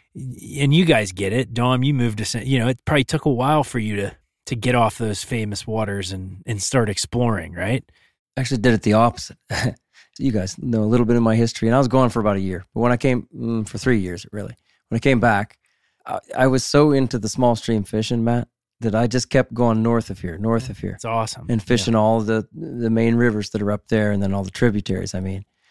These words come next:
Speaker 2: And I had so much history there. I had my dog, and I was exploring. I had a Nissan Xterra. I would often sleep in the back of it and everything.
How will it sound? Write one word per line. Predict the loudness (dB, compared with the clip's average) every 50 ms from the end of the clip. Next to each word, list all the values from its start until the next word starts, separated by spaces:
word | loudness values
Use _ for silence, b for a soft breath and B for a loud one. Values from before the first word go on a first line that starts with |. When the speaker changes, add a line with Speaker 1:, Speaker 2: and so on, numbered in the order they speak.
| _ _ _ _ 0
Speaker 2:
And | 2 2 2 2 0 -4 -12 -8 -4
I | 0
had | 2 2 2 0 -2
so | 2 4 4
much | 6 6 4 4 2
history | 0 0 0 0 0 2 4
there. | 4 4 4 4 2 0 -2 _ _ _ _ _
I | -2 -2
had | 0 0
my | 0 -2
dog, | 0 0 2 2 4 2 2 2 0 -4
and | -8 -8
I | -6
was | -6 -8
exploring. | -8 -12 -12 -10 -6 -2 0 2 4 4 4 4 4 2 0 -4 -8 _ _ _ _ _ _ -10
I | -10 -8 -6
had | -4 -4 -4 -4 -4 -6 -8 -14 _ -12
a | -10 -8 -6
Nissan | -2 0 0 0 2 2 2 2 2
Xterra. | 2 0 -2 -2 0 2 2 2 2 0 0 -2
I | -4 -4
would | -4 -4
often | -4 -6 -4 -6 -8
sleep | -8 -4 -2 -2 -2
in | 0 -4
the | -4
back | -2 -2 -2 -2 -2 -2 -2
of | -4
it | -4
and | -4 -2
everything. | -4 -4 -4 -4 -2 -2 -2 -2